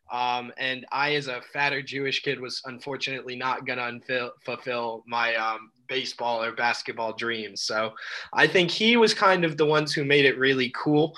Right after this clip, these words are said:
And then as far as, like, journalism, journalism, I had some professors, um, some big cases, you know, the Spotlight cases, um, other stuff like that. I, you know, I'd say more of that route, but Stuart Scott made it seem cool to be on that side of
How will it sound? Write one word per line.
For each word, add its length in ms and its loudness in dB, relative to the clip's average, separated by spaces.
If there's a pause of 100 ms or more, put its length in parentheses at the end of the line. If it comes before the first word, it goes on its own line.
(300)
And 180 4
then 460 4
as 160 0
far 220 8
as, 200 8
like, 340 2 (420)
journalism, 680 6
journalism, 600 8
I 120 2
had 220 4
some 140 4
professors, 720 6 (360)
um, 640 4 (460)
some 240 0
big 340 4
cases, 540 2
you 100 -2
know, 160 2
the 80 -4
Spotlight 560 2
cases, 680 0 (400)
um, 600 4 (260)
other 220 2
stuff 300 -2
like 200 0
that. 320 2
I, 300 -4 (240)
you 160 -2
know, 300 0 (160)
I'd 160 -2
say 340 0
more 200 2
of 120 -2
that 220 0
route, 260 -2
but 120 -12
Stuart 260 6
Scott 360 2
made 180 2
it 240 -2
seem 360 -2
cool 460 -2
to 160 -2
be 360 -4
on 200 -8
that 240 0
side 320 -4
of 80 -12